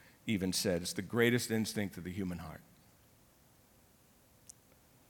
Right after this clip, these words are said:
So people who live in the kingdom under God's rule, who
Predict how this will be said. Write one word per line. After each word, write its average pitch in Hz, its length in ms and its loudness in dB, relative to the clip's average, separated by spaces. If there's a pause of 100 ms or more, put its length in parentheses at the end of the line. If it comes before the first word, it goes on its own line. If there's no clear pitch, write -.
(720)
So - 140 -8
people 170 200 10
who 175 60 12
live 165 140 12
in 143 80 8
the 120 80 8
kingdom 143 480 8
under 120 200 8
God's 143 400 12
rule, 123 560 4 (2750)
who 151 400 4